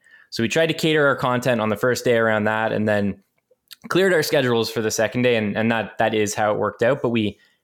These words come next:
we didn't know for sure until, like, I was literally in the, the demo, like, headset demo area.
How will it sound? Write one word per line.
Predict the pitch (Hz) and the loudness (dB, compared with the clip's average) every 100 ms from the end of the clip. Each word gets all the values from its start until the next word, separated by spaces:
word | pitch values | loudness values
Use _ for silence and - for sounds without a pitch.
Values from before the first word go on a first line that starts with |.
| _ | _
we | 117 | -2
didn't | 117 147 123 | 0 2 2
know | 120 117 117 | 2 2 2
for | 110 117 | 0 -4
sure | - - 113 135 | -4 0 0 2
until, | 139 123 - 107 104 101 - _ _ | 0 -2 0 0 0 -4 -20 _ _
like, | 117 113 | -4 -2
I | 107 | -2
was | 101 | -2
literally | 101 110 101 101 101 | 0 0 0 0 0
in | 98 | -2
the, | 95 95 | -4 -4
the | - | -6
demo, | 104 98 98 95 95 95 _ | -2 -2 -2 -2 -6 -10 _
like, | - 110 | -8 -6
headset | - 101 101 101 | -4 -4 -4 -6
demo | 101 104 104 - | -6 -6 -8 -6
area. | 104 - 107 | -8 -8 -12